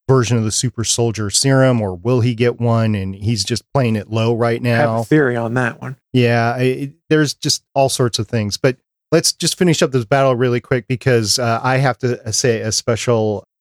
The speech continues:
Speaker 1: condolence here. Rest in peace, Red Wing. I, last episode, went through this whole thing where Red Wing was equated to R two D two, and
Speaker 2: Mm-hmm.
Speaker 1: that Marvel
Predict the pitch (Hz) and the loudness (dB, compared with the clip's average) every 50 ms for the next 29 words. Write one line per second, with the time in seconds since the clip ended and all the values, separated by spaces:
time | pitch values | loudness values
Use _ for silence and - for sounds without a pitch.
0 | _ _ _ _ _ _ _ _ _ _ _ _ _ - 131 120 113 113 101 95 | _ _ _ _ _ _ _ _ _ _ _ _ _ 0 2 4 2 0 0 -2
1 | 90 - - - 120 117 107 104 104 101 - _ _ _ _ _ _ _ _ _ | -4 -4 -2 0 2 2 2 0 -2 -4 -6 _ _ _ _ _ _ _ _ _
2 | _ 107 123 131 135 - 170 151 131 - 156 143 139 - - 127 131 123 113 107 | _ 0 0 0 2 2 0 0 2 2 2 2 2 2 2 2 0 2 2 0
3 | 117 113 113 117 120 117 _ _ _ _ _ _ _ _ _ _ _ _ _ _ | 0 0 0 -2 -4 -6 _ _ _ _ _ _ _ _ _ _ _ _ _ _
4 | _ _ - 120 117 117 113 101 107 120 120 127 147 151 - - - - _ 147 | _ _ -4 -2 0 0 0 0 0 2 2 2 2 0 0 -4 -6 -4 _ -2
5 | 131 139 127 - - 143 135 135 139 131 120 127 131 135 - - _ 143 131 123 | 0 0 0 2 2 4 4 4 2 2 0 -2 -2 -2 -4 -4 _ 0 0 2
6 | 117 110 - - - 135 131 131 131 131 - _ - 151 143 127 117 113 110 117 | 2 0 -2 0 0 2 2 4 4 2 2 _ 0 2 2 4 2 2 0 -2
7 | 120 - _ _ _ _ _ _ _ _ 120 123 117 113 113 113 113 110 110 104 | -2 -6 _ _ _ _ _ _ _ _ 2 4 4 4 4 4 4 2 0 0
8 | 92 - _ _ _ _ _ _ _ _ _ _ 123 127 131 127 127 147 143 135 | -2 -6 _ _ _ _ _ _ _ _ _ _ 2 2 2 2 2 2 4 4
9 | 135 139 135 131 - - 123 117 104 120 113 - - - 139 135 127 131 110 - | 4 2 2 0 -2 -2 -2 0 0 0 -2 -2 -2 0 2 4 2 2 2 0
10 | - 120 - 127 120 - - 151 135 135 117 98 - - 107 104 107 110 - _ | -2 -2 0 0 -2 0 0 0 0 0 -2 0 0 -2 0 0 -2 -4 -8 _
11 | _ _ 123 123 113 113 117 117 113 104 - - 120 127 127 131 127 131 127 127 | _ _ 2 4 4 4 4 2 0 0 -2 0 2 2 2 2 2 2 0 0
12 | 120 120 | -2 -6